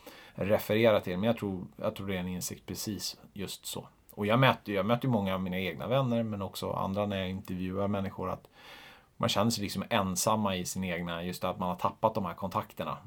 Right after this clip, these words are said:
Nu pratar jag mellan män då, men att man har tappat de här, äh, gamla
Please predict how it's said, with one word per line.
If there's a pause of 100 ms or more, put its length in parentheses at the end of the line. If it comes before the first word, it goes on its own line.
Nu
pratar
jag (220)
mellan (160)
män
då, (500)
men
att
man
har
tappat
de
här,
äh, (120)
gamla